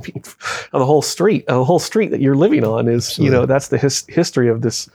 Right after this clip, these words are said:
Speaker 1: of this street is the tradition of just families, you know, forever. And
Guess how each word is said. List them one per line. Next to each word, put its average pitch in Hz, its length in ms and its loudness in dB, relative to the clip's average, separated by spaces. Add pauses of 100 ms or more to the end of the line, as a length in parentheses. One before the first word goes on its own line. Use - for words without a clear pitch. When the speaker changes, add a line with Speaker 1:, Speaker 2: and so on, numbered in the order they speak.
(380)
Speaker 1:
of 135 160 0
this 123 180 2
street 139 440 0
is 110 280 0
the 117 140 -4
tradition 120 540 -4
of 113 140 -4
just - 200 -6
families, 117 720 -6
you 117 80 -6
know, 110 140 -2
forever. 120 520 -2
And - 220 -8